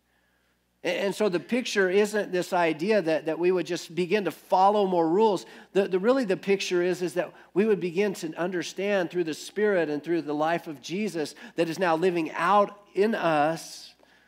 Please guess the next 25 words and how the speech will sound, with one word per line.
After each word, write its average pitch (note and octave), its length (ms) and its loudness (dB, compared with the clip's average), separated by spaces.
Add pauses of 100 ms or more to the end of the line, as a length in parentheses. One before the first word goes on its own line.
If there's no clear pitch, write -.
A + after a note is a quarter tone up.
(260)
what F3+ 160 2
it - 60 -4
really F3+ 260 2
looks F3+ 260 -2
like C#3+ 220 0
to C3+ 100 -16
be B2+ 140 -6
human. C3 420 -6 (920)
That E3+ 100 0
it E3+ 80 -6
looks F3+ 240 -2
like D#3+ 240 0
being E3 280 -2 (360)
much E3 200 -2
more D#3+ 160 0
selfless F3+ 680 -2
than B2+ 220 -6
what B2 180 -2
we A#2+ 140 -4
tend A#2 300 -8
to A#2 100 -14
be. A#2+ 220 -4
It A#2+ 100 -2
looks D#3+ 280 -6
like, D3 300 2